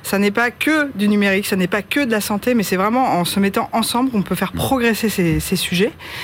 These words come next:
Speaker 1: Et donc, euh, c'est vraiment l'alliance des compétences qui est, qui est en jeu ici.
Speaker 2: Alors, vous, vous êtes un acc-, vous dites que vous êtes un accélérateur et non pas un incubateur. C'est quoi la différence entre un accélérateur et un incubateur ?
Speaker 1: Alors, un accélérateur, ça cherche vraiment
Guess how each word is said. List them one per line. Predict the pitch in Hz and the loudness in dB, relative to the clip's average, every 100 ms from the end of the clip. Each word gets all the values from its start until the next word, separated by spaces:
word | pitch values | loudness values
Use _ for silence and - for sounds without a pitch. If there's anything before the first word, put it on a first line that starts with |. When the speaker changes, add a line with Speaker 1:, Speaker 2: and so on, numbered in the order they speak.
| - 185 | -6 -2
Speaker 1:
Et | 175 | 2
donc, | 220 254 185 | 2 2 2
euh, | 170 | 0
c'est | - 175 165 | 0 0 2
vraiment | 175 196 226 | 2 2 2
l'alliance | 202 196 208 240 | 2 2 2 0
des | 202 | 0
compétences | 170 185 185 190 240 - - - - - | 0 0 0 0 -2 -4 -10 -14 -16 -10
qui | - 180 165 | -2 0 0
est, | |
qui | 151 175 | 0 0
est | |
en | 165 | 2
jeu | 165 226 | 2 2
ici. | 196 - 294 - - - - - | 0 -2 -6 -8 -18 -18 -16 -4
Speaker 2:
Alors, | 107 110 | -4 -2
vous, | 123 127 131 | -4 0 2
vous | 139 131 | 4 2
êtes | 120 - - - | -2 -4 -10 -4
un | 95 107 | 0 0
acc-, | 95 | 0
vous | 90 92 | -2 0
dites | 95 | 0
que | 90 | 0
vous | |
êtes | 85 85 | -2 0
un | |
accélérateur | 92 - 95 92 95 131 165 147 - | -2 0 0 2 2 2 2 -2 -6
et | 95 | -2
non | 104 | 0
pas | 151 | 2
un | 147 | 2
incubateur. | 139 131 113 113 98 | 2 2 2 0 0
C'est | 147 | 0
quoi | 160 | 0
la | 110 | 2
différence | 101 110 101 | 0 0 -2
entre | 95 101 | -2 0
un | 98 | 0
accélérateur | 98 113 101 101 117 123 127 - - - | 0 2 2 2 2 0 -2 -10 -6 -2
et | |
un | 98 | 0
incubateur ? | 92 98 101 98 - - - | 2 0 2 -2 -4 -10 -2
Speaker 1:
Alors, | 190 196 170 170 | 2 2 2 2
un | 196 240 | 2 2
accélérateur, | 269 254 214 196 190 269 | 2 0 0 0 -2 -2
ça | 214 | 0
cherche | 170 220 196 | 0 -2 -2
vraiment | 196 202 214 | -2 0 0